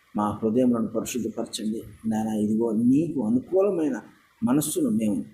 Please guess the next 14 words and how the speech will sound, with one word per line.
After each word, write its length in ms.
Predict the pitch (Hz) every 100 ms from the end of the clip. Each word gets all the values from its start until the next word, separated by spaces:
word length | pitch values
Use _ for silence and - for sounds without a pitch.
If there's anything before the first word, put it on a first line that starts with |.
| - _
కలిగి 200 | 120 135
ఉండటకు 400 | 127 113 104 127
సహాయం 480 | 120 101 104 117 110
చేయండి. 460 | 107 - 98 92 92 - -
వాక్యానుసారంగా 920 | 104 104 - 131 127 - 117 110 113 123
మమ్మల్ని 360 | 107 101 101
నడిపించండి. 1040 | 101 107 123 - 101 98 _ _ _ _ 107
లోకంలో 960 | 120 147 147 143 123 113 120 151 151 - - - 113
వినబడుచున్న 680 | 123 151 151 135 - 120
వర్తమానములన్నిటినీ 1300 | 110 101 - 131 131 123 113 101 104 135 165 - 247 110
కూడా 380 | - 95 120 117 - _ _
విని 280 | 107 127 180
మేము 220 | 165 123
మోసపోకున్నట్లు, 960 | 107 101 107 - 110 - 101 101 101 123